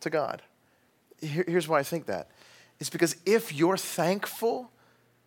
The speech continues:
then you are typically going to give to others. I'll give you an example. If you're really thankful that you have a home, "Lord, thank you for this home. I mean, we have a beautiful home. I mean, it's not like his home,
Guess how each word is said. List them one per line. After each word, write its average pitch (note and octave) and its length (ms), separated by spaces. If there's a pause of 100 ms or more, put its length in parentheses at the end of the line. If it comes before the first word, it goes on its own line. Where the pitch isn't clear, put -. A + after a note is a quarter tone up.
(280)
then D3+ 200
you D3+ 220
are B2 100
typically F3 680
going C3 440
to A#2+ 180
give G#2+ 260
to - 120
others. C#2+ 420 (640)
I'll B2+ 80
give A#2+ 100
you A2 60
an G2+ 40
example. E2+ 400 (260)
If C#3+ 280
you're E3+ 540
really D3+ 500
thankful G#2 460
that G2 120
you A2 120
have G#2+ 100
a - 60
home, D#2+ 320 (500)
"Lord, D3 320
thank - 380
you C3 40
for B2 140
this G#2+ 200
home. F2+ 260
I A#2 40
mean, C3+ 120
we G#3+ 120
have F3 160
a D#3 60
beautiful F#3 560
home. C#3+ 240 (180)
I F3 60
mean, G#3+ 100
it's A3 120
not G3 160
like C3+ 160
his G#3 220
home, D3 200